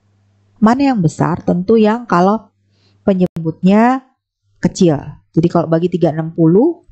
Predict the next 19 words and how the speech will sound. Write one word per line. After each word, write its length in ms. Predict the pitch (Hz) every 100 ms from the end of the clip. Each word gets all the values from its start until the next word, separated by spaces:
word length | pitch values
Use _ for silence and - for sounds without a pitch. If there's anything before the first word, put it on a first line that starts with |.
| - _ _ _ _ _ _ -
dibandingkan 640 | 196 175 175 175 170 185 185
yang 240 | 175 165
dibagi 480 | 180 165 165 170 175
tiga 240 | 170 156
enam 160 | 156 160
puluh 240 | 165 156
lima, 240 | 160 196 262
tentu 400 | 170 165 - 254
lebih 320 | 214 156 143
besar 320 | 139 190 196
yang 160 | 196 185
dibagi 560 | 151 139 185 220 - _ _ _ _ _ _
tiga 400 | 151 143 156 180
enam 320 | 165 165 170
puluh. 320 | - 208 180 131 - - _ - - _
Ya, 240 | - 147 196 - _
jika, 400 | - - 156 156
eh, 160 | 156 160
mungkin 480 | 160 170 226 285